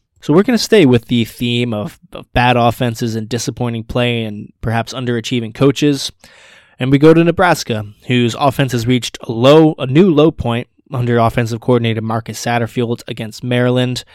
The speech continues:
Just had another painful, painful performance to watch. Lost thirteen to ten. Heinrich Haarberg, their quarterback, he wasn't playing well, but he got knocked out of the game with an injury. Jeff Sims had to come in again, and he just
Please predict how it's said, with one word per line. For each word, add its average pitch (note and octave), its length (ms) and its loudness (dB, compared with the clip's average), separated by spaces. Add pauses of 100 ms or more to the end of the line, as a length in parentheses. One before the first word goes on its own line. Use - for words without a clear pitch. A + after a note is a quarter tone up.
(340)
Just - 160 -12
had E3+ 220 0
another B2 400 2
painful, B2+ 720 -4
painful B2+ 580 -8 (260)
performance A#2+ 560 -6
to A2+ 100 -10
watch. A2 560 -6 (200)
Lost A#2+ 280 -2
thirteen C#3+ 420 -2
to G#2 60 -6
ten. A2+ 320 -4
Heinrich C3 360 -4
Haarberg, B2 500 0
their A#2 140 -4
quarterback, A#2+ 560 -4
he C3+ 100 -2
wasn't B2+ 260 -2
playing A#2+ 260 -6
well, A#2+ 200 0
but - 120 -12
he B2 80 -8
got A2+ 180 -8
knocked A2+ 280 -6
out A2+ 120 -4
of G#2+ 40 -6
the A2+ 60 -12
game A2+ 220 -6
with - 120 -10
an - 80 -12
injury. C3 440 0 (320)
Jeff A2+ 180 -8
Sims D3 320 0
had C3+ 140 2
to C3 60 -4
come B2 220 0
in B2 80 0
again, A#2+ 260 -2
and G#2+ 100 -10
he A#2+ 100 -2
just A#2 220 -4